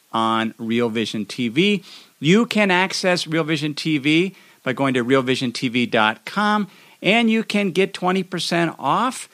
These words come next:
the subscription rate by going to realvision T V dot com forward slash money.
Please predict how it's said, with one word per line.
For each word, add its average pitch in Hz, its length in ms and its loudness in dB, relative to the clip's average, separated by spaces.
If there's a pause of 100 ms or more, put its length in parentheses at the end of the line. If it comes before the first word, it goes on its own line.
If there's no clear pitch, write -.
(640)
the 143 200 6
subscription 190 600 0
rate 156 420 2
by 139 180 2
going 135 300 0
to 127 100 -4
realvision 131 680 0
T 135 220 -2
V 127 360 0 (160)
dot 110 360 0
com 120 360 0
forward 107 540 0
slash 101 560 -2 (240)
money. 160 500 2